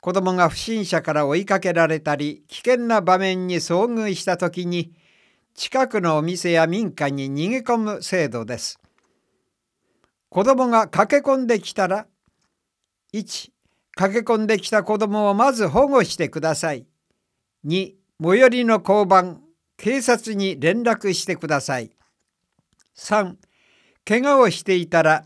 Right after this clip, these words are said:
百十九番に連絡してください。四、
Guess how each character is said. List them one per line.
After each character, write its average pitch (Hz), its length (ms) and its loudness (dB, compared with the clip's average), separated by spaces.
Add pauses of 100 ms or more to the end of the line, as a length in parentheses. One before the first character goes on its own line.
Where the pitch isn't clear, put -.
(140)
百 214 400 2
十 240 300 -2
九 226 300 0
番 139 260 0
に 135 320 -6
連 185 260 0
絡 202 300 -2
し - 100 -12
て 165 140 -4
く 156 100 -10
だ 147 140 0
さ 147 160 -4
い。 139 120 -12 (920)
四、 160 340 0